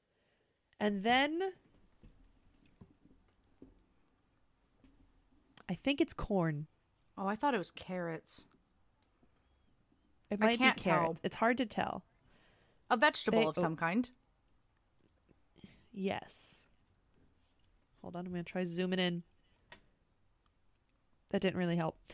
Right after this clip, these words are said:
Speaker 1: It's very blurry.
Speaker 2: <laughs>
Speaker 1: All right, so it's blue with some kind of yellow orangish vegetal on it. Then there is a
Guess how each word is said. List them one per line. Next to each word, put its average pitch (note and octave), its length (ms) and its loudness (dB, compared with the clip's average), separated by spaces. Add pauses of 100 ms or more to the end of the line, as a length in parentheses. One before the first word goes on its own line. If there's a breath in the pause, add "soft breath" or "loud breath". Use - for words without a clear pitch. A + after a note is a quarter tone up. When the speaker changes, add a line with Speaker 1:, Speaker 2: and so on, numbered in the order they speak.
(600 loud breath)
Speaker 1:
It's - 80 -8
very F3 300 6
blurry. E3 280 4
Speaker 2:
<laughs> F4+ 120 2
Speaker 1:
All G3+ 60 10
right, F#3+ 240 8
so G#3 160 6
it's G#3 220 2
blue C4+ 540 4
with A#3 140 6
some E4+ 300 6
kind F4 360 2
of G3 140 2
yellow C4 680 6
orangish G#3+ 600 4
vegetal E3 600 4
on D#3 180 0
it. A#3+ 240 -2 (840 loud breath)
Then A#3+ 280 6
there C4+ 240 6
is F#3+ 580 4
a F3 360 6